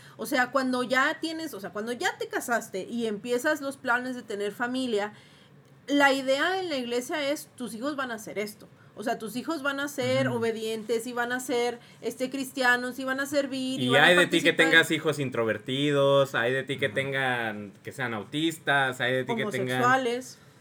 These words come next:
Speaker 1: O sea, ese tipo de cosas se ve entonces como una falla en tu persona porque no siguieron los estándares imposibles que se tienen de la familia tradicional cristiana. Es
Speaker 3: Sí.
Speaker 1: más, y no nos vayamos a tantos extremos, o sea,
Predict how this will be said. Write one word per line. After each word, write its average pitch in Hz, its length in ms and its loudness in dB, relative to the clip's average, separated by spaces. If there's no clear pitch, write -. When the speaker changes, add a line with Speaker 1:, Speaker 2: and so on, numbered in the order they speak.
Speaker 1:
O 220 120 -6
sea, 247 320 4
ese 302 320 6
tipo 330 300 -4
de 294 160 0
cosas 277 340 2
se 226 180 -2
ve 208 140 -2
entonces 254 420 -4
como 254 240 -4
una 208 300 -2
falla 233 600 2
en 233 400 0
tu 294 420 0
persona 262 680 -2
porque 226 400 -2
no 240 300 -2
siguieron 285 480 -4
los 214 160 -6
estándares 262 840 0
imposibles 285 920 2
que 240 140 0
se 233 160 -2
tienen 262 360 -4
de 226 100 0
la 190 120 -2
familia 170 420 -8
tradicional 165 580 -10
cristiana. 269 480 -6
Es 370 200 4
Speaker 3:
Sí. 370 60 2
Speaker 1:
más, 302 320 4
y 269 100 -2
no 285 120 -2
nos 453 160 -2
vayamos 311 420 -4
a 349 100 -8
tantos 247 340 -6
extremos, 240 680 -4
o 214 100 -8
sea, 226 320 0